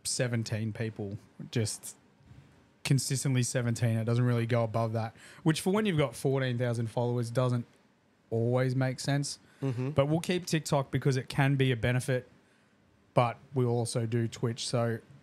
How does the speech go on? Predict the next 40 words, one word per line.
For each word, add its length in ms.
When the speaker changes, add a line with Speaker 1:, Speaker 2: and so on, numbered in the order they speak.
Speaker 1:
we'll 120
try 280
and 80
get 220
everyone 320
to 120
migrate, 640
as 140
many 240
people 300
as 120
we 120
can, 320
to 140
Twitch. 420
That 180
is, 180
that 200
is 100
the 120
idea, 440
and 140
Speaker 2:
Okay. 280
Speaker 1:
get 220
subs 380
over 240
there 320
because 640
financially 640
it 60
makes 360
more 200
sense 300
for 100
Battleforge 540
Gaming. 420
Speaker 2:
Yep. 180
Speaker 1:
We 140
get 260
ads, 420